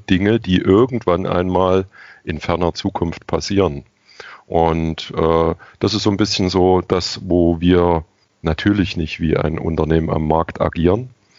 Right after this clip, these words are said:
aber uns damit schon auseinandersetzen müssen, was in unserer Umwelt passiert. Äh, das war dann eine Zeit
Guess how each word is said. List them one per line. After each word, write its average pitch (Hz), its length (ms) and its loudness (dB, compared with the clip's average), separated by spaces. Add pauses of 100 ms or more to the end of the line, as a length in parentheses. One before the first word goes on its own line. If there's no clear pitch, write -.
(320)
aber 80 320 0
uns - 360 -6
damit 82 280 -2
schon - 180 -4
auseinandersetzen 82 880 -2
müssen, 78 320 -4
was 78 140 2
in 80 100 -2
unserer 82 360 -2
Umwelt 87 460 2
passiert. - 500 -2 (840)
Äh, 90 220 2
das 107 200 0
war 120 140 2
dann 131 180 2
eine 107 140 0
Zeit 120 360 -2